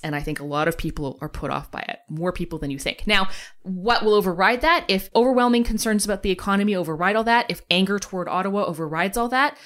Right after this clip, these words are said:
yeah, we will see the U C P win. But I don't think that you can read as much into that U C P win as you might imagine.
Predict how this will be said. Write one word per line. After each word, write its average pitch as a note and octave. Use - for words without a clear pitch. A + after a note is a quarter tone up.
yeah, G3
we G#3
will F#3+
see G3
the E3+
U D3
C -
P C#3+
win. C#3
But F3+
I F3+
don't G3
think G3+
that -
you F#3
can E3
read F3+
as D#3+
much F3
into F3
that D#3+
U D#3+
C D#3
P D#3+
win D3
as C#3
you D3
might C#3
imagine. -